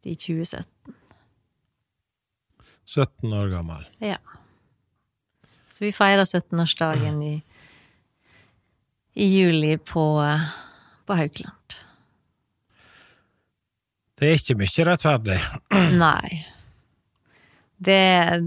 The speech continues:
Speaker 1: men sånn kan ikke man tenke.
Speaker 2: Nei.
Speaker 1: Um, at, eh, det hjelper ikke å tenke, "Hvorfor skjedde det oss?"
Speaker 2: Nei.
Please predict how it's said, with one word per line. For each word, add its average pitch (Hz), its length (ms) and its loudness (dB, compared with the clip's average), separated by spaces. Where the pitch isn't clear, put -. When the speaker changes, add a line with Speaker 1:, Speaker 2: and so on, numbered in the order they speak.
Speaker 1:
men 185 220 2
sånn 208 180 2
kan 196 160 4
ikke 190 140 0
man 175 100 2
tenke. 165 460 0
Speaker 2:
Nei. 117 100 0
Speaker 1:
Um, 170 320 -4
at, 170 320 -2
eh, 165 240 2
det 185 80 0
hjelper 180 460 0
ikke 165 100 0
å - 80 -10
tenke, 160 400 -2
"Hvorfor 160 400 -6
skjedde 160 320 -4
det 156 160 -2
oss?" 156 180 -8
Speaker 2:
Nei. 107 100 -2